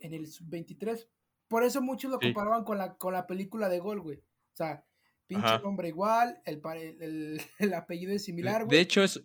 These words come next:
Speaker 2: un caso muy similar al de Pizzuto también, ¿no? Pero en
Speaker 1: Ajá.
Speaker 2: Pit-, pero a ese güey, pues, sí le cayó mal la pandemia, porque, pues, las ligas juveniles en Francia se suspendieron, ¿no? Entonces, por eso ese güey, pues, le ha,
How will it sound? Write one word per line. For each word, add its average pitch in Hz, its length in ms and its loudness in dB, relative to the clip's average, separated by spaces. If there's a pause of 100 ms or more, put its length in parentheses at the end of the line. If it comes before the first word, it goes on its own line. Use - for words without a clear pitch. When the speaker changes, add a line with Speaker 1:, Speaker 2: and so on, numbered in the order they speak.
(100)
Speaker 2:
un 160 140 0
caso 180 320 8
muy 165 180 4
similar 143 380 6
al 139 60 4
de 127 80 4
Pizzuto 123 500 0
también, 113 460 2
¿no? 110 120 2 (100)
Pero 117 120 6
en - 20 2
Speaker 1:
Ajá. 92 100 -4
Speaker 2:
Pit-, - 420 -4
pero 110 200 8
a 110 60 10
ese 127 220 2
güey, 127 140 4
pues, 131 180 -6
sí 127 80 -2
le 127 140 2
cayó 107 260 2
mal 117 200 4
la 117 140 4
pandemia, 110 640 2 (500)
porque, 101 720 4
pues, 104 160 2
las 101 200 4
ligas 117 520 2 (640)
juveniles 123 640 4
en 101 140 0
Francia 113 320 0
se 110 120 -8
suspendieron, 98 800 2
¿no? 107 140 0
Entonces, 120 400 -2
por 110 180 2
eso 101 200 -4
ese 113 240 -4
güey, 101 200 0
pues, 101 220 -12
le 92 160 -2
ha, - 180 -4